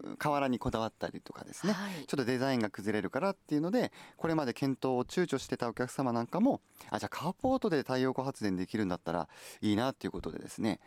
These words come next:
Speaker 1: 検討されてたりとか、あとは単純にカーポートが欲しいお客様ですね。
Speaker 2: はい。
Speaker 1: やっぱこれから冬の雪が降る時期で、毎朝の、まあ、霜取りとかですね、雪かきが大変だという方とか、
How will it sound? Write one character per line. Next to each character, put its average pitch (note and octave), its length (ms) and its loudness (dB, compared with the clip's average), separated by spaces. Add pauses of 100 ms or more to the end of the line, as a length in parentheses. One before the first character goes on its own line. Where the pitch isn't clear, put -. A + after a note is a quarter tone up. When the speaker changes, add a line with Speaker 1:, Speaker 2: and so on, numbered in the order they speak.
(320)
Speaker 1:
検 G#2 220 0
討 G2 120 0
さ G#2+ 80 0
れ F#2+ 80 0
て - 80 -8
た - 80 -6
り - 80 -6
と - 80 -10
か、 E2+ 240 -2 (320)
あ G#3+ 100 0
と A#3 140 2
は G#3 180 2
単 A3+ 220 4
純 G#3+ 220 6
に F#3+ 120 4
カ A#3 200 2
ー A#3+ 40 0
ポ A#3 140 0
ー G#3 40 2
ト B2 120 0
が F#2+ 100 2
欲 E3 140 -2
し D3 280 2
い - 60 -20 (300)
お - 80 -4
客 G#2+ 140 -2
様 - 180 -6
で - 80 -10
す - 100 -2
ね。 G3+ 80 4
Speaker 2:
は C#4 300 -2
い。 C#4+ 200 -2
Speaker 1:
や E3+ 120 -6
っ - 20 0
ぱ A#2 80 0
こ C3+ 120 0
れ C3+ 60 0
か C3+ 100 0
ら B2+ 60 -2
冬 C3+ 240 2
の C3 440 2 (100)
雪 B2+ 240 2
が B2 80 2
降 A2+ 140 -2
る G#2 80 2
時 F2+ 140 -6
期 F#2 120 -4
で、 F2+ 260 0 (380)
毎 A2+ 220 0
朝 G2+ 240 -2
の、 E2 440 0
ま G2+ 80 -4
あ、 - 20 -4
霜 G#2+ 240 0
取 G2 160 0
り - 40 -4
と - 60 -4
か D2+ 140 -6
で - 100 -12
す - 120 -10
ね、 F#3+ 200 0 (220)
雪 G#2+ 200 -2
か G#2 140 -2
き F2+ 140 -4
が E2+ 100 0
大 F2+ 180 -2
変 F2+ 160 -2
だ E2+ 140 0
と - 220 -10
い - 20 -4
う - 40 -6 (200)
方 - 220 -6
と - 120 -12
か、 - 240 -2